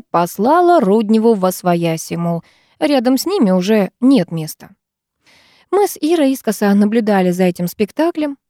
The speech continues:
Когда Диана, потоптавшись на месте, направилась в нашу сторону, Ирка переглянулась через меня и кинула на песок свою сумку. «Не дури», нахмурилась я.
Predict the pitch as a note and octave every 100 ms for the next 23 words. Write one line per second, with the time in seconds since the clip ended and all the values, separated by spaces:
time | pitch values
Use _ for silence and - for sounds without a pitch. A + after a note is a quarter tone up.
0 | _ F#3+ F#3 F3+ F3 G3 F#3+ F3 - -
1 | - G#3+ A#3 - F#3+ E3+ F3+ G3 G3 F#3
2 | - F#3 G3 G3+ F#3 E3 E3 - F#3+ F#3
3 | F3 F3 - F4+ C#4 D#3+ - _ _ E4
4 | B3 F#3+ F3+ G3 G3+ D#4 G4 D#4+ - D4+
5 | C#4+ D4 C#4+ C#4+ F#4+ - C4 C4+ C4 A3+
6 | G#3+ A3 G#3+ - A3 C#4 - F#3+ E3+ F3
7 | F#3 - E3 D#3+ D#3 D#3 _ _ _ _
8 | _ - D#4+ C#4+ F4 F4 G#3+ D#3 - _
9 | _ F#3+ F#3 F#3 G3+ F#3 F3+ E3 D3+